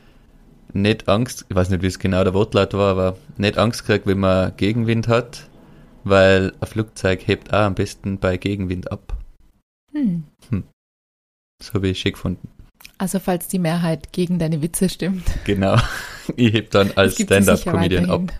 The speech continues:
Speaker 2: weiterhin. <laughs> Aber ich weiß nicht, wie ich darauf reagieren soll. Ich denk mir dann immer so, soll ich sie versuchen zu verstehen oder, aber ich find's manchmal einfach nicht witzig.
Speaker 1: Okay, ist okay.
Speaker 2: Naja, ist okay.
Speaker 1: Ist nicht für jeden.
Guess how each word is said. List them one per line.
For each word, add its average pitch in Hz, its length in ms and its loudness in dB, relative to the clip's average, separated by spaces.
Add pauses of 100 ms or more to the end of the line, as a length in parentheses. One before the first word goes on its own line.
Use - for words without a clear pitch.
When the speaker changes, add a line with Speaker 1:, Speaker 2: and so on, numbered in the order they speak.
(160)
Speaker 2:
weiterhin. - 380 -4 (260)
<laughs> - 300 -20
Aber 220 100 -2
ich 214 80 2
weiß 208 180 -2
nicht, 208 200 -2
wie 196 140 0
ich 190 40 -6
darauf 185 300 -4
reagieren 196 460 -2
soll. 190 120 -6
Ich 170 40 -6
denk 180 160 -6
mir 196 80 -4
dann 190 120 -6
immer 175 160 -6
so, 185 260 -8 (1900)
soll 185 160 0
ich 165 40 -2
sie 180 100 -2
versuchen 180 480 -4
zu 156 80 -8
verstehen 180 960 -2
oder, 175 460 -2 (160)
aber 185 140 -4
ich 185 100 -2
find's 208 220 -2
manchmal 196 240 -4
einfach 196 200 -10
nicht 202 200 -2
witzig. 175 400 -6 (180)
Speaker 1:
Okay, 92 320 -6
ist 135 240 0
okay. 208 120 -2
Speaker 2:
Naja, 160 280 -4
ist 170 160 -12
okay. - 100 -2
Speaker 1:
Ist - 80 -6
nicht 180 160 0
für 101 80 -2
jeden. 92 300 -2